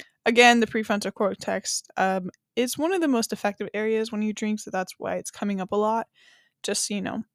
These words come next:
So the hippocampus is responsible for encoding and consolidating new memories,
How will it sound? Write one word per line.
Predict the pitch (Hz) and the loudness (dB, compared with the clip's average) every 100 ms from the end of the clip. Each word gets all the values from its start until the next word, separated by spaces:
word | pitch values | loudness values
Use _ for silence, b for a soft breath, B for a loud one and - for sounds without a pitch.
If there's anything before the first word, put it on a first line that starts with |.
| _ _ _ - _ | _ _ _ -20 _
So | - 269 247 240 | 2 6 8 8
the | 226 | 6
hippocampus | 277 277 320 302 269 247 - | 6 4 2 0 0 -2 -2
is | 202 | -4
responsible | 208 - 208 - 202 202 | -4 0 0 0 -2 -2
for | - | -2
encoding | 202 202 208 202 202 - | -2 0 0 0 0 -4
and | 196 | -8
consolidating | - 196 - 208 208 202 196 190 190 | -8 -8 -2 0 0 0 -4 -2 2
new | 226 302 | 4 4
memories, | 269 208 202 190 196 | 4 2 -2 -4 -6